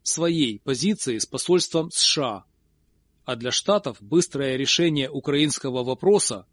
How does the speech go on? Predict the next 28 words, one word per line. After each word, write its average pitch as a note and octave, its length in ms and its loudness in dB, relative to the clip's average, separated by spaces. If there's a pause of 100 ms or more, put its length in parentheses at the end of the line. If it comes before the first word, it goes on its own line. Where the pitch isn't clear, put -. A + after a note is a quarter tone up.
не D#3 140 0
приоритет. E3+ 800 4 (380)
Наоборот. E3 760 2 (640)
Там F#3 220 0
давно F#3+ 360 4
искали D#3+ 360 0
страну, D3+ 460 2
где C#3 200 -2
можно D3 320 0
разжечь C#3+ 500 0
внутренний D3+ 460 2
конфликт D3 640 -4 (140)
после C#3+ 380 -2
Ирака, E3 600 0
Ливии D#3+ 640 0
и F3 100 -2
Сирии, A2+ 640 -4 (400)
чтобы D3 360 0
потом E3 440 6 (120)
помогать F#3 520 0
ей D3 120 4
выбраться E3+ 500 0
из E3+ 220 -2
беды, C#3 460 -2 (300)
поставляя D3+ 640 2
уголь D#3 380 2 (120)
для C#3 240 2
электростанций, D#3+ 960 0